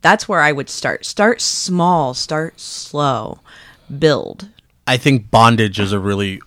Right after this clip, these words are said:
Speaker 2: another simple and easy way to get into kink. And it doesn't just have to be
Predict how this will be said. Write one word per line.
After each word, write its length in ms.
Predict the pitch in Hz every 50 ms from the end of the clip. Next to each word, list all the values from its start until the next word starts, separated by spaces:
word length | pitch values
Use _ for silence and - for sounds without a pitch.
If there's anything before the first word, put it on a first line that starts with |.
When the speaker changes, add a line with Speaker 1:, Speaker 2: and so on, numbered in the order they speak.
| _ _ _
Speaker 2:
another 420 | - 117 113 107 101 104 104 104 95
simple 720 | - - - - - - 147 135 127 127 - 127 120 113 113
and 120 | 104 113
easy 420 | - 135 117 110 110 98 101 110
way 280 | 104 101 107 98 95 95
to 200 | 92 - - -
get 240 | 98 101 110 101 92
into 240 | 92 92 90 - 95
kink. 380 | - - - 90 82 85 - - - - - - - - - -
And 120 | - 131 127
it 120 | 123 110
doesn't 760 | - 143 147 151 - - 202 208 202 202 - - _ - -
just 320 | 160 - - 135 135 - -
have 280 | - 143 135 127 - -
to 120 | - 131 120
be 640 | 117 123 120 120 120 117 117 113 113 110 110 107